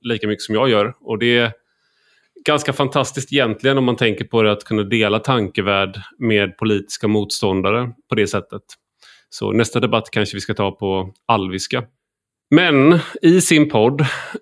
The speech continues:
så placerar de in bland annat mig i ett litet, litet märkligt fack. Eh, och deras läsning av Tolkien är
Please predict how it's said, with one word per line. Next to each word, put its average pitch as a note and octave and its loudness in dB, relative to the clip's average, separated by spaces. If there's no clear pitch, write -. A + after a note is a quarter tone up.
så C#3 2
placerar C3+ 2
de B2 2
in A#2 4
bland A#2+ 4
annat A2 2
mig C3+ 4
i A2+ 4
ett A2 -4
litet, C#3 0
litet B2 -2
märkligt G#2 0
fack. - -8
Eh, G2+ 0
och A#2 0
deras A#2+ 2
läsning B2 0
av B2+ 0
Tolkien B2+ 0
är G#2 2